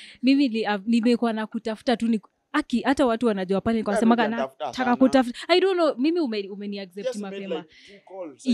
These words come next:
Speaker 1: Yes,
Speaker 2: think. Yeah.
Speaker 1: yes, lakini nimekuwa tu nasema, "Ile siku na host Tumbili."
Speaker 2: Mm.
Speaker 1: We ni vibe.
Speaker 2: <laughs>
Speaker 1: We ni mfani, we ni vibe, na we ni friendly. And you're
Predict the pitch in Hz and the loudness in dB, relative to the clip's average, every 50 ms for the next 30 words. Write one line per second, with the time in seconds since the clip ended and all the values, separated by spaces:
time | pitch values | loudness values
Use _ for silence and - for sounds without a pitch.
0 | 233 262 254 240 214 214 233 269 - - 214 226 233 214 202 202 - - 214 220 | 6 6 6 6 4 2 2 0 -2 -2 0 2 2 2 2 0 -2 -2 -2 -2
1 | 220 - 269 269 277 254 226 208 202 - 208 196 196 240 240 226 - 226 226 233 | 0 2 4 4 4 4 2 -2 -2 -4 -4 -6 -4 -6 -10 -12 -14 -14 -14 -12
2 | 294 320 254 - _ - 349 359 320 330 339 339 - - - 349 370 370 381 359 | -10 -10 -12 -12 _ -10 -8 -6 -4 -4 -4 -4 -6 -4 -2 -2 2 4 4 4
3 | 277 214 185 175 - - - - _ _ _ _ - 202 233 269 277 226 202 180 | 4 2 0 -4 -8 -16 -20 -20 _ _ _ _ 0 4 6 6 6 4 2 -2
4 | 190 202 190 180 180 165 - _ - 127 123 - _ _ 127 120 120 - 220 226 | -4 -4 -4 -6 -8 -12 -18 _ -20 -20 -20 -20 _ _ -20 -18 -8 -4 -4 -2
5 | 247 233 208 190 190 - - 226 214 220 220 214 208 214 208 185 202 214 196 196 | -2 -2 -4 -6 -6 -4 -4 -2 -2 0 0 0 0 0 0 -2 -2 -4 -2 -2
6 | 196 214 220 214 196 - - 220 208 214 220 220 226 220 233 233 233 233 | 0 0 0 0 -4 -4 -4 -2 0 0 0 0 0 2 2 2 2 0